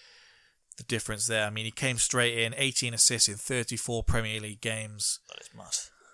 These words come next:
Speaker 1: As I say, particularly lethal partnership. It was like a quarterback and wide receiver with, uh, Costa,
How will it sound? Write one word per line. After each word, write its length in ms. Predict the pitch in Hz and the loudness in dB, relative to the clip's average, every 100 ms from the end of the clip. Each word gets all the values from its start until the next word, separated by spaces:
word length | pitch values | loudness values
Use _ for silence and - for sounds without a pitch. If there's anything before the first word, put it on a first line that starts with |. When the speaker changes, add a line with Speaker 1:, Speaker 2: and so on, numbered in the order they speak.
| _ _ _ _ _ - | _ _ _ _ _ -4
Speaker 1:
As 180 | 123 107 | -4 -2
I 40 | |
say, 240 | 101 110 107 | -2 -2 -2
particularly 640 | - - 117 120 110 104 - _ _ _ _ _ _ _ | -2 -2 0 -2 -4 -6 -14 _ _ _ _ _ _ _
lethal 440 | 147 127 113 113 - | -2 -2 0 -4 -2
partnership. 680 | 113 107 113 - 110 - | 0 0 -2 -6 -6 -8
It 60 | 120 | -10
was 100 | 117 | -8
like 140 | 110 | -8
a 60 | 117 | -8
quarterback 500 | - 123 110 110 - | -4 -2 0 -2 -2
and 80 | 117 | 0
wide 200 | 113 107 | 0 0
receiver 460 | 110 127 120 110 107 | 0 0 0 -2 -4
with, 260 | 113 110 110 | -4 -4 -4
uh, 120 | 107 | -4
Costa, 560 | - 120 - 120 107 | -4 0 2 0 -6